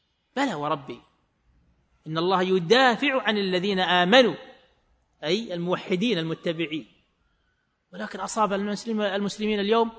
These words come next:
الشبه والشهوات، وراياتهم أصبحت إما بيد الإخوان المفسدين أو داعش أو الخوارج، ها، أو المميعة،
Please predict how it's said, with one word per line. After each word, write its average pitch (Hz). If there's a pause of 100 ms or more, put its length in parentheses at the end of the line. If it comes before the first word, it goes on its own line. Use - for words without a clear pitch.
(180)
الشبه 214
والشهوات، 180 (920)
وراياتهم 233
أصبحت - (300)
إما 226
بيد 202
الإخوان 196 (1120)
المفسدين 156 (280)
أو 190
داعش 175 (300)
أو 208
الخوارج، 208 (720)
ها، 220
أو 226
المميعة، 208